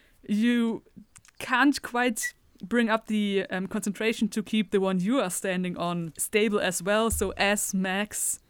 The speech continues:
jumps over there, you slip on the ice and fall down, and the floe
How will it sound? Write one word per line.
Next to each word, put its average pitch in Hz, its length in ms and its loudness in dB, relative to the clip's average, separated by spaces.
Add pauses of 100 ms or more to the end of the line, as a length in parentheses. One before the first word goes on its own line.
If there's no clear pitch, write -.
(220)
jumps 196 300 0
over 214 240 0
there, 214 400 0 (400)
you 202 260 0
slip 214 400 0
on 185 140 -2
the 180 160 -2
ice 196 380 0
and 185 180 -4
fall 190 180 -2
down, 185 360 2
and 190 320 0
the - 220 -6
floe 196 440 -2